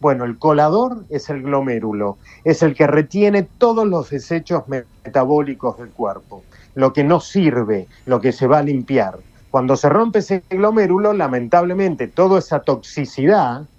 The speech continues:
ese veneno sale a la sangre, sigue saliendo a la sangre. Y aún así, en otra etapa,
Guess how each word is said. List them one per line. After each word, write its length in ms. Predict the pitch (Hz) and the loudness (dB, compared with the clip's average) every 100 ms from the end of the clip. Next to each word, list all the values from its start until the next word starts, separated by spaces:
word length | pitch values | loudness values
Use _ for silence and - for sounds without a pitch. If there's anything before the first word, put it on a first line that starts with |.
| _ - | _ -14
ese 260 | 113 151 | -8 -2
veneno 400 | 180 196 156 208 | 0 0 0 -2
sale 280 | 220 143 127 | -2 -2 0
a 80 | 165 | 0
la 120 | 180 | -2
sangre, 520 | - 208 190 120 95 - | 0 0 0 -4 -8 -12
sigue 400 | - - 175 151 | -16 0 2 2
saliendo 460 | - - 117 131 127 | -2 -6 -6 -4 -4
a 60 | 110 | -2
la 80 | |
sangre. 420 | 104 104 95 92 85 - - - | -4 -10 -16 -16 -20 -20 -20 -12
Y 140 | - 160 | 2 4
aún 260 | 175 220 | 4 4
así, 340 | 226 214 220 208 | 2 0 -2 -2
en 120 | 196 | 0
otra 240 | 151 147 196 | -2 0 0
etapa, 460 | 170 139 - 208 | 2 0 -2 -6